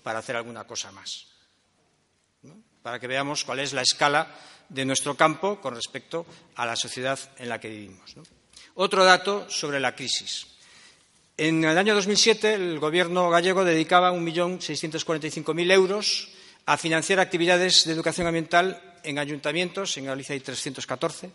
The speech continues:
y en grupos ambientalistas y ecologistas. En Galicia hay aproximadamente unos cuaren-, había aproximadamente unos cuarenta y cinco grupos, microgrupos, ¿no?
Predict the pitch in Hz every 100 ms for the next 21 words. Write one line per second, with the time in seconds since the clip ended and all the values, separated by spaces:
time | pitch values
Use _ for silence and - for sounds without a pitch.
0 | _ _ - - - _ - 165 196 -
1 | - 151 147 143 139 175 180 180 160 147
2 | 151 147 151 - 143 131 123 113 127 -
3 | 113 - - 135 127 123 123 143 139 156
4 | 143 143 143 143 135 151 143 156 143 117
5 | 113 - - - _ _ - 127 143 147
6 | 123 135 98 - - - 117 139 139 135
7 | 131 123 - 123 127 123 123 - 131 123
8 | 131 123 135 143 147 151 160 127 123 120
9 | 123 123 _ - - 147